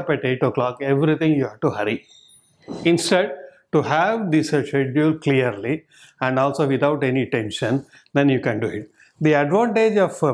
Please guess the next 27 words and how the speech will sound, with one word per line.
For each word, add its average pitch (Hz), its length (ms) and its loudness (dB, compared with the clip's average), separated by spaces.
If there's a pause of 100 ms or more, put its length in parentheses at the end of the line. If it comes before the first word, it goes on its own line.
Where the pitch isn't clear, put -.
(140)
planning 160 360 2
is 143 500 0 (300)
that 147 320 2
it 147 140 0
will 135 240 2
not 151 180 -2
speak - 320 -2
on 113 80 -6
your 123 180 0 (100)
health. - 440 -8 (640)
Suppose 160 440 0
you 165 100 2
have 160 200 2
to 160 80 0
hurry 175 420 -2
and 147 240 0
do 147 140 2 (560)
ten 180 480 0
items 131 760 -2
in 135 220 0
ten 151 220 2
minutes 156 340 0
time, 113 320 -4 (400)
maybe 143 300 2
you 147 260 0
are 131 140 -2
stressed, - 640 -4